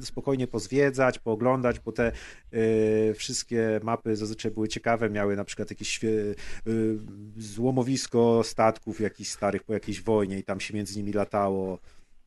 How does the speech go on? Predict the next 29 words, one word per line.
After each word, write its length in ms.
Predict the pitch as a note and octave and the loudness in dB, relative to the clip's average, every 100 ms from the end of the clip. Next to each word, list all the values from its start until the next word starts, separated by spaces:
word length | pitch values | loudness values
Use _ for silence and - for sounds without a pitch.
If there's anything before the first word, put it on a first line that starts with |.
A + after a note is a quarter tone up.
| G2+ F#2 | -12 -6
Albo 440 | G2+ G#2+ G#2+ A#2 | 0 0 2 4
jakieś 360 | A#2 A2+ A#2+ A#2 | 4 2 0 -4
tam 120 | B2 | -4
planety 480 | A2 A#2+ B2 A2+ A2+ | 2 4 4 4 2
zniszczone, 580 | G#2 A2 - A2 G2+ G2+ | -6 -6 -4 -2 -2 -2
albo 240 | G#2+ A#2 | -2 -2
pasy 280 | A#2 A#2+ - | -2 -2 -2
asteroid 640 | A#2+ - B2 A#2 G#2+ G#2 | -4 -2 2 4 4 2
i 80 | G#2+ | -4
wszystko 240 | - - | -8 -10
było 160 | A2 A#2 | -4 -2
niebieskie, 600 | A#2+ A#2 A#2 A2+ G#2+ - | -2 0 2 2 0 -4
albo 140 | A2 A2+ | -4 -2
coś 200 | A#2+ - | -2 -2
tam. 180 | G#2 | -6
Były 240 | G2+ A#2 A#2 | -2 -2 -2
z 140 | - | -4
czarną 340 | - B2 C3+ C3 | -2 -2 0 0
dziurą, 340 | C#3 C#3 A#2+ | 2 4 4
która 220 | - A#2 | 2 -2
cię 120 | G#2+ | -2
wciągała 640 | - - A#2 A#2+ A2+ A2 G#2 | -6 -6 0 4 4 4 2
i 60 | |
tam 140 | A2 G#2 | -2 -8
fizyka 380 | - A2+ A#2 | -10 -10 -8
działała 280 | G#2+ A2+ G#2+ | -4 -2 -2
i 60 | G#2+ | -2
na 60 | |
przykład 280 | G#2+ - G#2+ | -6 -6 -8